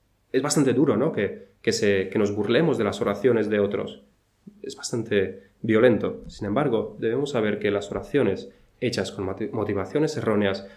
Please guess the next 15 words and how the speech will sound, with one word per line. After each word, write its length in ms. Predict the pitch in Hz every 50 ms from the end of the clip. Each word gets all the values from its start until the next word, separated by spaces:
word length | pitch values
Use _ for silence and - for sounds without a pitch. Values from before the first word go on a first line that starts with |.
| - _ -
o 100 | 120 110
a 60 | 104
un 140 | 101 101 95
Dios 300 | 101 120 139 160 - -
erróneo 540 | 117 - 110 104 95 95 90 90 90 - - _ _ _ - - - _ _ _ -
no 140 | 110 123 131
van 140 | 127 107 101
a 60 | 98
ser 320 | - 107 101 101 - - -
escuchadas 680 | 107 - - 110 101 - 110 101 98 98 101 101 98 -
y 60 | 117
se 160 | - - -
merecen, 440 | 101 104 113 135 - - 104 95 92 95
desde 160 | 95 95 101
luego, 400 | 98 98 101 104 101 - -